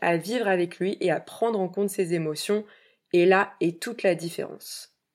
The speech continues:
Il y a aussi, euh, une petite catégorie qui est ressortie qui est le « tu es trop gaga, faut le laisser le faire, il va apprendre »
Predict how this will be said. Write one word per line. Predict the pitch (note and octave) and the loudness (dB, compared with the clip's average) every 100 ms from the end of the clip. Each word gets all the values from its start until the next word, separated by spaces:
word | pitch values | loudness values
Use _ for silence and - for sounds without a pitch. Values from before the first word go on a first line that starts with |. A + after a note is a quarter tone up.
| _ _ _ _ - | _ _ _ _ 4
Il | G#3 | 10
y | |
a | A3+ | 10
aussi, | A#3+ - D4 E4 | 8 2 4 6
euh, | D#4 A#3 G3 | 8 6 6
une | G#3+ G#3+ | 4 0
petite | A3 A#3 C4 | 0 -6 -6
catégorie | - A#3 A#3 G#3 A3 C4+ | 2 4 4 2 2 0
qui | - | 0
est | A3 | 0
ressortie | - G#3 - - C#4 | 2 0 0 -4 -4
qui | C#4 A3+ | -2 2
est | A3 | 4
le « | A3 A#3 A#3+ | 6 2 2
tu | - G3+ | 2 2
es | |
trop | - - B3 | 4 2 4
gaga, | G#3+ G3+ F#3 G3+ A3+ | 6 6 10 10 8
faut | - G3+ | 6 4
le | |
laisser | G3 G3 G3 | 6 4 2
le | F#3 | 0
faire, | A3 A3+ | 0 2
il | G#3 | 2
va | F3 E3 | 2 0
apprendre » | E3+ - G#3+ A#3 B3 B3+ B3+ | -2 0 2 4 2 0 -2